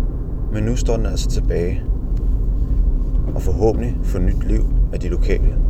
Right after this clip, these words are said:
Eller gør den? Jeg har selv besøgt den over mange år,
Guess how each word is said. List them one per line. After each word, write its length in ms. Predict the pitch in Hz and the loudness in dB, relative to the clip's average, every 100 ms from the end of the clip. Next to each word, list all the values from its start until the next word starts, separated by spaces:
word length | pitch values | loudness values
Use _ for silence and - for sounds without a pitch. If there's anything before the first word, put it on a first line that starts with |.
| - - - - - - - - - - - - - - - - - 87 | 4 4 4 4 6 6 6 4 4 4 4 4 2 2 2 0 0 0
Eller 140 | 85 | 0
gør 240 | 87 85 90 | 2 2 2
den? 100 | - - - - - - - - - - - - - - - - - - - - - - - - - - - - - - - - - - - - - - - - - - - 131 - - 113 - | 0 0 0 -2 -2 0 2 2 2 0 0 0 0 0 0 -2 -2 -2 0 0 0 0 0 0 2 2 2 2 4 4 4 4 4 6 4 6 6 6 4 4 4 4 2 2 2 4 4 4
Jeg 100 | 101 | 4
har 80 | 110 | 2
selv 200 | 139 117 | 2 2
besøgt 320 | 113 123 - | 2 2 0
den 80 | 110 | 0
over 180 | 104 | 0
mange 300 | 98 92 - | 2 0 0
år, 140 | 92 | 2